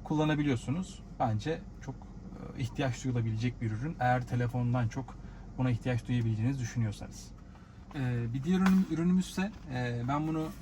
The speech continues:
orta konsoldaki ekran için aldım. Daha üstündeki jelatini sökmedim. Dün aldığım için aracı jelatini daha duruyor. E, toz vesaire de yoktur diye umuyorum. Direkt üzerine bunu uygulayacağım. Hiç silmeme bile gerek kalmayacak.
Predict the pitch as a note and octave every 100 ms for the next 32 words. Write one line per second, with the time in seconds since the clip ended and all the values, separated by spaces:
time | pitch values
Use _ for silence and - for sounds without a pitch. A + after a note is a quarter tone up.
0 | - - - - - - - A#2 A2+ C#3+
1 | C#3+ C3+ C3+ C3+ C#3+ C3+ - D3 C3+ -
2 | G#2+ - A2+ G#2+ C#3 D3 B2+ D3 C3+ -
3 | C#3 B2+ C3 B2 D3 C#3 C#3+ D3 C3+ A2+
4 | - - B2 B2+ C3 C3 D3 B2+ B2 A2+
5 | A2+ F#3 E3 A#2+ B2+ B2 C3 B2+ C#3 B2+
6 | B2 C3+ A#2 - - - - - - A#2
7 | A#2 A2 A#2 - - - D#3 C#3+ D3+ C#3+
8 | E3 D#3+ D3 D#3 - D#3 C3 B2 A2+ A2+
9 | G#2+ C3 F#3 - A#2 C3 B2+ A#2+ B2+ C3
10 | A#2+ B2+ B2 A#2+ A#2+ A2 A#2 - - -
11 | C3 B2 B2 B2+ A2+ G#2 G2+ - G#2 G2
12 | G2+ D3